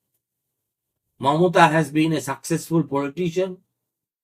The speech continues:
and nothing succeeds like success. আর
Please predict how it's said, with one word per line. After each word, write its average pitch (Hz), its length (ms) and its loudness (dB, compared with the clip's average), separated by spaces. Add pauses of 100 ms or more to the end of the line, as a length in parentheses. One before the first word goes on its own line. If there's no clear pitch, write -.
(1120)
and 160 160 2
nothing 156 360 0
succeeds 170 560 0
like 160 260 0
success. 170 460 -6 (3750)
আর 196 220 8